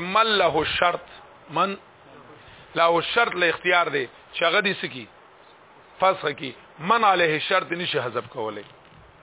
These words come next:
فسخ کولای. پوهیږئ که نه؟ صورتونه په نه پوه نه شوئ.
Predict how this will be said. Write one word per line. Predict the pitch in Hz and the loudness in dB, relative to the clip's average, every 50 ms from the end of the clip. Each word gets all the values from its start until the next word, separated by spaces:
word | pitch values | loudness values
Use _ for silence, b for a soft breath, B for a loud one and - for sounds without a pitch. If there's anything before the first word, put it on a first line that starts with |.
| - - | -8 -4
فسخ | 160 147 - 156 151 123 117 | -4 -4 -2 -2 -4 -2 0
کولای. | 131 127 123 113 107 107 - - - - - - - - - - - - - - - - - - - - - - | 0 0 0 -2 -4 -8 -12 -14 -20 -20 -20 -20 -20 -20 -20 -20 -20 -20 -20 -20 -20 -20 -20 -20 -20 -20 -18 -12
پوهیږئ | - 147 160 170 170 165 143 123 | -8 -6 -4 -4 -4 -6 -8 -10
که | 143 | -10
نه؟ | 143 143 131 120 - - - - - - | -10 -10 -12 -12 -16 -20 -20 -20 -20 -14
صورتونه | 151 143 151 151 - 185 180 180 | -10 -8 -6 -4 -4 -4 -6 -4
په | 156 165 160 | -4 -4 -6
نه | 156 | -6
پوه | 147 165 165 | -6 -10 -10
نه | 160 156 | -10 -10
شوئ. | 131 127 131 | -14 -14 -16